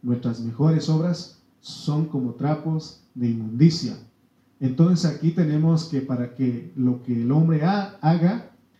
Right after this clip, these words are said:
le sea reconocido, necesita la gracia, necesita a Dios, porque la gracia es Dios. La gracia es, es, tiene que ser en el cuatro, por eso dijimos que cuatro ma-, más uno es igual a cinco. Entonces,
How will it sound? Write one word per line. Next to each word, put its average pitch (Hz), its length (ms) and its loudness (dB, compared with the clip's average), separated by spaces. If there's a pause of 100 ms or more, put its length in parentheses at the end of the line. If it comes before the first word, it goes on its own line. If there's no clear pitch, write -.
(160)
le 127 180 2
sea 151 180 2
reconocido, 160 720 0
necesita 143 520 -6
la 123 160 -6
gracia, 151 360 -2
necesita 127 560 -8
a 120 140 -12
Dios, 147 540 -4
porque 127 200 -8
la 117 100 -2
gracia 135 380 -8
es 123 160 -8
Dios. 139 440 -8 (560)
La 127 160 4
gracia 143 680 -4 (920)
es, 143 440 -2
es, - 420 -4
tiene 143 280 0
que 135 140 0
ser 156 400 0
en 127 100 -8
el 120 140 -8
cuatro, 156 440 2
por 120 140 -6
eso 135 160 -4
dijimos 143 380 -6
que - 120 -8
cuatro 139 400 -4
ma-, 123 240 -8 (100)
más 117 260 -12
uno 160 420 0 (140)
es 135 180 -6
igual 127 280 -4
a 123 60 -6
cinco. 160 420 -2
Entonces, 143 580 -4